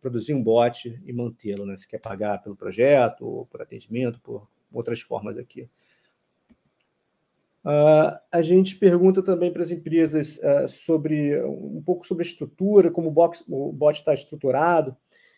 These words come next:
Então, é, é, a gente pergunta se a maioria dos bots desenvolvidos pela empresa, se eles, ah, ah, ah, usam, ah, ah, um diálogo aberto com processamento de linguagem natural, ah, ah, ou se eles seguem um roteiro pré-definido, né,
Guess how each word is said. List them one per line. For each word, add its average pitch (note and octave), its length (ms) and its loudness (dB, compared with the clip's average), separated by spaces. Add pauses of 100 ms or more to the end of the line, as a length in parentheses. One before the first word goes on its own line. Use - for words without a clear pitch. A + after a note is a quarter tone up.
(140)
Então, E3 760 6
é, D3 480 4
é, - 40 4
a C#3+ 40 0
gente D#3 160 -8
pergunta F3 220 -2
se G3 80 2
a - 20 2
maioria F3+ 340 6
dos F#3 140 2
bots D#3 500 2
desenvolvidos D3+ 600 -6
pela D#3+ 120 -4
empresa, D3+ 440 -2 (320)
se - 240 -8
eles, E3 480 -2
ah, D3 200 -2
ah, C#3+ 500 0 (600)
ah, C3 280 -2
usam, F#3 600 4
ah, D#3 60 6
ah, C3+ 1040 -2 (160)
um E3+ 80 -6
diálogo D3+ 340 2
aberto F#3+ 580 2
com E3+ 140 -6
processamento D3 520 -6
de C#3+ 60 -10
linguagem C3 300 -4
natural, E3+ 720 0 (320)
ah, C#3 1000 -6
ah, - 20 -20 (140)
ou F3+ 240 8
se F#3+ 160 0
eles F#3+ 220 2
seguem D3+ 340 4
um D3+ 140 0
roteiro F3 580 6
pré-definido, D#3+ 960 -4
né, F#3+ 320 -4